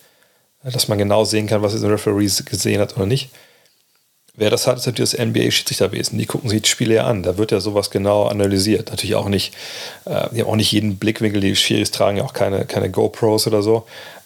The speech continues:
Aber da wird drauf geschaut natürlich. Ähm, aber was so Calls angeht,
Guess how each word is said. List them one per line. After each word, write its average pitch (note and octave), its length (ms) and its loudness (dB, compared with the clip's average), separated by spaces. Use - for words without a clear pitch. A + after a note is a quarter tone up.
Aber G3 540 4
da G#2 100 -6
wird A2 140 0
drauf G#2 160 2
geschaut - 320 0
natürlich. - 440 -8
Ähm, G#2 260 -2
aber G2 120 2
was G#2 140 2
so - 80 -2
Calls G#2 380 0
angeht, G#2 400 2